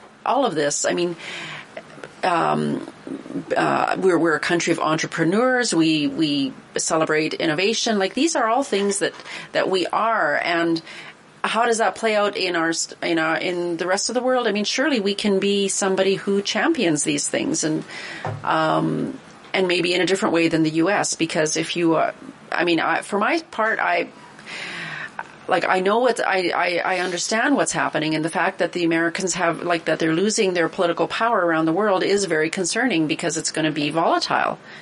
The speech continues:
because no power shift happens without, I mean, people are dying. I mean, it,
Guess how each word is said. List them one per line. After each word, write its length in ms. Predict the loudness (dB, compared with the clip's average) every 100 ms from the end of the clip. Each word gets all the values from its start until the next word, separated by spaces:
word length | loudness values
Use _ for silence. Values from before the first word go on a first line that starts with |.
| -8
because 480 | -4 0 0 -2 -8 -12 -18 -12 -2
no 360 | 2 4 2
power 360 | 2 0 2 0
shift 320 | 0 -2 -2
happens 420 | -2 0 0 2
without, 540 | 0 2 2 2 -2 -4 -16 -20 -20 -20 -20 -4
I 100 | 0
mean, 120 | 2
people 260 | 2 2 2
are 80 | 2
dying. 340 | 2 0 0
I 40 | 0
mean, 440 | 0 0 -2 -4
it, 340 | -8 -8 -10